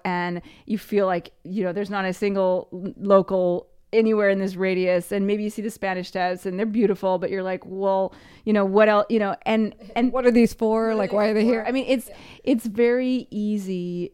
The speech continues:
Speaker 1: to get, um, it's very easy for Rome to sort of keep you on the margin, you know?
Speaker 2: Mm.
Speaker 1: Uh, and Rome really does keep her secrets, you know?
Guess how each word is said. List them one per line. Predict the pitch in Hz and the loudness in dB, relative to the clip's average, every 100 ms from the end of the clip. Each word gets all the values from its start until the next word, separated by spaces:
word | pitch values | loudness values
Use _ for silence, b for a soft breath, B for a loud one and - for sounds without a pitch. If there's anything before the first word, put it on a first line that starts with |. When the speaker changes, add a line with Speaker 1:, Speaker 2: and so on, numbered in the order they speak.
| _ | _
Speaker 1:
to | - 190 | -8 -6
get, | 165 185 175 175 165 _ - | -6 -4 -4 -4 -6 _ -12
um, | 160 160 160 156 - 143 - _ _ _ _ b b b _ _ _ _ _ _ _ - | -10 -8 -10 -10 -12 -16 -20 _ _ _ _ b b b _ _ _ _ _ _ _ -10
it's | 214 | -8
very | 269 294 | -4 -2
easy | 247 247 240 | -2 -2 -4
for | 214 | -6
Rome | 185 185 185 185 | -6 -6 -6 -6
to | 185 | -8
sort | 185 | -12
of | 170 | -14
keep | - 208 185 - | -14 -14 -14 -10
you | 202 190 | -8 -6
on | 185 180 175 | -6 -6 -6
the | 170 | -8
margin, | 165 175 175 180 - - 165 - - | -6 -6 -6 -8 -10 -10 -12 -14 -12
you | - 202 | -4 -2
know? | 202 220 269 226 214 202 190 180 | 0 -2 -2 -6 -18 -20 -18 -6
Speaker 2:
Mm. | |
Speaker 1:
Uh, | 196 185 180 | -2 0 -2
and | - 190 185 - _ - | 0 0 -2 -4 _ -10
Rome | 175 202 233 320 285 | -4 0 2 2 0
really | 262 262 | 0 0
does | 220 226 | -2 -4
keep | - 226 | -6 -8
her | 175 | -2
secrets, | 269 247 - - - - | 0 0 -4 -16 -20 -4
you | 190 | -2
know? | 180 196 247 | 2 2 0